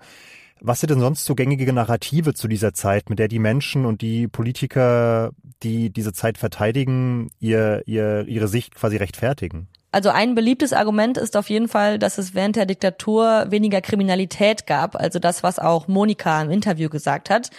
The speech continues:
Speaker 2: Aber man muss dazu natürlich sagen, dass während der Diktatur Ausgangssperre herrschte und Versammlungen verboten waren.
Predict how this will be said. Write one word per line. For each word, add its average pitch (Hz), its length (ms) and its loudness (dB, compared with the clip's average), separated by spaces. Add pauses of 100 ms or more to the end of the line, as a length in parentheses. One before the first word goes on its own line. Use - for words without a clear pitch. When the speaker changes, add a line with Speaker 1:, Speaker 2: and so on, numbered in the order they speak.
(340)
Speaker 2:
Aber 196 300 4
man 220 120 2
muss 208 140 2
dazu 196 220 -2
natürlich 214 360 0
sagen, 214 600 2
dass 202 360 0
während 190 200 0
der 190 80 2
Diktatur 202 720 0
Ausgangssperre 180 800 2
herrschte 180 560 2
und 208 160 0
Versammlungen 185 560 2
verboten 165 480 -2
waren. 156 320 0